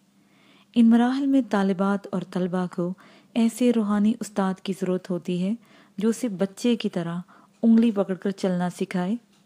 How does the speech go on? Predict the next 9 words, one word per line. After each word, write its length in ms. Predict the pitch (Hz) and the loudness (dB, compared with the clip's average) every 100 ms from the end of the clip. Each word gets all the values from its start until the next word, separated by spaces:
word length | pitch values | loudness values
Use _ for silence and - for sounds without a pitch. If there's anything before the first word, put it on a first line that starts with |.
| _ _ _ | _ _ _
और 100 | 190 | -6
शागिर्द 500 | 180 202 180 220 208 | -2 -2 2 0 0
खुद 320 | - 226 196 - - - - - | -2 -2 -2 -6 -20 -20 -12 -8
अपनी 280 | - 202 | 0 0
सलाहियतों 600 | 202 214 208 214 233 233 | 2 0 0 2 2 2
को 120 | 226 233 196 | -2 -4 -10
इस्तेमाल 440 | - 190 175 175 | -4 -4 -2 -4
करने 300 | 170 170 180 | -6 -4 -2
में 180 | 185 | 0